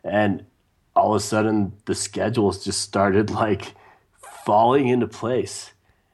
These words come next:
And so I had a lot of people meet up either for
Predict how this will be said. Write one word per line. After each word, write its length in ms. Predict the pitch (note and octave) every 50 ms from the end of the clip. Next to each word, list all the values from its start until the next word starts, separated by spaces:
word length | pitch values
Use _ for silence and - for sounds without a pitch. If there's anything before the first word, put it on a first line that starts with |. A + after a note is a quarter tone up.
| _ _ _ _ -
And 380 | - F2+ F#2+ G2+ G2+ G2+ G2 F#2+
so 760 | - - - - A2+ A2 G#2 G#2 G#2 G2+ G2 F#2+ F#2+ - - _ _ _ _ _ _ _ _ _ _ _ _ _ _ _ _ _ _ _ - _ _ _ _ _ _ _ _ -
I 80 | E2+ G#2+
had 80 | A#2+
a 40 | A#2+
lot 200 | A#2 A#2 A#2 A2+
of 80 | G#2 -
people 320 | B2 A#2 A2 A#2+ A2+ G#2+
meet 200 | G#2 G#2+ A2 G#2+
up 220 | G#2+ G#2+ G2+ F#2+ -
either 320 | F#2+ G2 G2 F#2+ F#2+ F2
for 640 | E2 - - - F#2 F#2 F#2+ F#2 F2+ F2+ F2+ F2